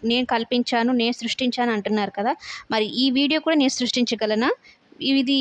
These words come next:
మీ పోలీసులు తీసిన వీడియోనే కదా, మీ పోలీసులే కదా అరెస్ట్ చేసిందని" చెప్పని ఆ వీడియోని చూపిస్తుందనమాట ఆ పోలీస్‌కి.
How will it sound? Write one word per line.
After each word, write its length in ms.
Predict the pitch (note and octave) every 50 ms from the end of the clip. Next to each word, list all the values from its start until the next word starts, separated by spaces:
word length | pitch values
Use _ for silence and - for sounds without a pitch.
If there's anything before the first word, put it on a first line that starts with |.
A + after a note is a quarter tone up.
| C4
మీ 160 | A3+ A#3 A#3 A#3+ B3+
పోలీసులు 460 | B3 - C#4 C4+ C4+ C#4+ - - C#4+
తీసిన 320 | B3+ C#4+ C#4 - - C4+ C4+
వీడియోనే 380 | B3+ C4 B3+ B3+ C#4 C4 C4
కదా, 180 | B3+ - A#3+ C#4+
మీ 200 | D4+ B3+ A#3 A#3
పోలీసులే 460 | A#3 - C4 B3+ B3+ B3+ - - C#4+ C#4
కదా 180 | D4 C4 B3+
అరెస్ట్ 260 | A3+ A#3 B3+ - -
చేసిందని" 400 | - B3 A#3+ - A#3+ A#3+ A#3+ A#3
చెప్పని 400 | - A#3+ A#3 - C4 C#4 G#4+ G#4 C#4 A3 A3 - - - - - - -
ఆ 140 | - B3 B3 B3+ A3+
వీడియోని 500 | A#3 C#4 C#4+ C4 D4 D4 C#4 C#4 D#4 D4+ C4+ A#3+ B3+ B3 -
చూపిస్తుందనమాట 880 | - C4+ A3+ - B3+ - - - A#3 A3 G#3 G3+ F#3+ D#3+ F3 F3 - - _ _ _ _ -
ఆ 120 | - A3+ A3
పోలీస్‌కి. 540 | - A3+ A3+ A3+ A3+ A3+ A3 - - -